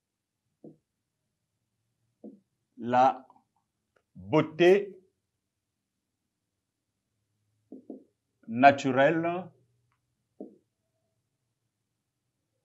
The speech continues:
de Marie. Naturelle de Marie. Bien.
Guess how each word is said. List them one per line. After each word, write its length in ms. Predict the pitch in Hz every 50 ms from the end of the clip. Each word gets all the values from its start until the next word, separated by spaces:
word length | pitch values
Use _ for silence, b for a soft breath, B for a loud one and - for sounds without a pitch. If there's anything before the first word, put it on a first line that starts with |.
| _ -
de 500 | 117 101 98 135 151 170 - - - - _ _
Marie. 580 | 113 110 113 117 113 110 120 135 123 101 - - - _ _ _ _ _ _ _ _ _ _ _ _ _ _ _ _ _ - - - - _ _ _ _ _ _ _ _ _ _ _ _ _ _ _ _ _ - - _ _ _ _ _ _ _ _ _ - - - - _ _ _ _ _ _ _ _ _ _ _
Naturelle 420 | - 104 113 - 110 113 135 143 117
de 80 | 104
Marie. 420 | 104 98 92 90 85 - - - - - - _ _ _ - - _ _ _ _ _ _ _ _ _ _ _ _ _ _ _ _ _ _ _ _ _ _ _ _ _ _ _
Bien. 500 | - - 139 214 208 143 110 - - -